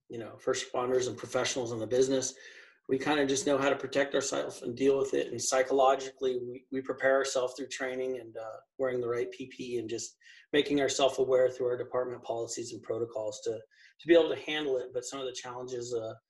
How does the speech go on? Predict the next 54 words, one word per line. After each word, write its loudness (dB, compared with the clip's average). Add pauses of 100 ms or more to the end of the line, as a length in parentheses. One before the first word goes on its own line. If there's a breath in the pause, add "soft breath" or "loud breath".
(320)
like -4
with -4
my -6
son, 0
is -4
he's, -8
you -4
know, -8
when 0
we 6
first, 0 (160)
the -4
pandemics -2
first 0
started, 4 (540 loud breath)
um, -6
we 6
are 8
all 2
so -2
curious -2
to -14
find -4
out 0
what's -2
going -2
on, -4 (120)
how's 0
it -4
moving, -2 (160)
how's -2
it, 0 (120)
uh, -4 (400 soft breath)
spreading, 0
how 0
can -8
we -4
control 0
it, -6
contain -4
it, -8
things -8
like -10
that, -2
that -2
I -4
caught -2
myself -2
watching -2
a -12
lot -8
of -16
T -2
V. -4